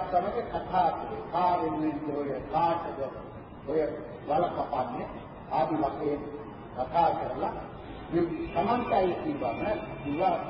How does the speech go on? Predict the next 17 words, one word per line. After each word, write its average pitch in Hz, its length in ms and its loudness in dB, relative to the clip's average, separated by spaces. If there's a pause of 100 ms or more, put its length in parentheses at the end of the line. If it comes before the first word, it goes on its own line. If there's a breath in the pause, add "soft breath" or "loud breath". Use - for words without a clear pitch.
(260)
"ඒ 147 160 0
වල 139 280 2
කපන්නේ 123 540 -4
නැහැ. - 640 -4 (440)
මා 170 300 4
මේ 185 240 2
කාරණේ 190 540 4
නිසා 165 340 0
ඒ 143 220 0
කතා - 340 -2
නොකර - 340 -6
සිටියේ. 226 440 0 (460)
කියන්න 240 280 4 (180)
තිය 165 240 0
රජතුමාට 117 720 -4 (460)
මා 165 240 2 (160)
අපසට - 340 0